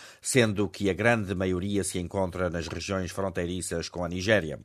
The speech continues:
Os anglófonos camaroneses acusam a maioria francesa de discriminação na educação, justiça e nas oportunidades económicas. Organizações não governamentais acusam as forças de segurança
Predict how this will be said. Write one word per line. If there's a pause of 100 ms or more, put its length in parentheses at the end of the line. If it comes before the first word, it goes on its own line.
(180)
Os
anglófonos
camaroneses
acusam
a
maioria
francesa (280)
de
discriminação
na
educação,
justiça (240)
e
nas
oportunidades
económicas. (480)
Organizações
não
governamentais (200)
acusam
as
forças
de
segurança